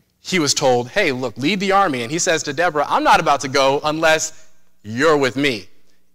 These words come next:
And what I read in that is a sense of like, "Okay, look, I'm not necessarily certain that God's just with me, but I'm sure he's with you. You be here, we'll be good." And then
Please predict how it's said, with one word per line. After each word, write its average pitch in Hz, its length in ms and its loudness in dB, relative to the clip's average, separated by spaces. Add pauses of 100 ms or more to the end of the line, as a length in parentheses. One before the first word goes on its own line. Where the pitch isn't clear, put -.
And 127 100 -10
what 120 80 -4
I 175 140 2
read 214 240 -4
in 208 140 -4
that 202 200 -2
is 147 100 -8
a 147 60 -4
sense 180 320 -6
of 131 160 -4
like, 120 240 -8
"Okay, 123 280 -6
look, 104 200 -14
I'm 139 100 -6
not 156 140 -4
necessarily 147 460 -4
certain 143 280 -4
that 127 100 -10
God's 135 320 0
just 131 220 -4
with 107 160 -10
me, 190 280 -6 (320)
but 131 320 0
I'm 117 140 -10
sure 160 180 -4
he's 117 160 -6
with 113 120 -12
you. 196 300 -2 (220)
You 190 200 -4
be 160 160 -4
here, 131 380 -4 (280)
we'll 123 160 -2
be 113 160 -6
good." 110 340 -4 (1400)
And 117 160 -12
then 107 340 -12